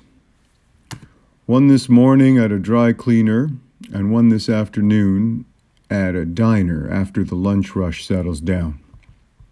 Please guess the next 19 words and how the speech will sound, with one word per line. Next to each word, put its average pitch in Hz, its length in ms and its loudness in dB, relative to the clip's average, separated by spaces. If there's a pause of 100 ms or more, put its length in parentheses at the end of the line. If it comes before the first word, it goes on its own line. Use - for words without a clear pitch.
(600)
Sounds 117 320 2
like 123 160 4
a 127 60 4
plan. 135 680 2 (1300)
What 107 120 -2
are 123 40 4
you 123 60 4
gonna 131 140 4
have 123 140 2
for 123 80 4
lunch 113 240 2
today, 92 200 0
Ron? 90 360 -2 (200)
Did 82 120 -4
you 98 60 0
have 110 100 2
a 113 40 -2
good 107 140 2
breakfast? 131 500 -2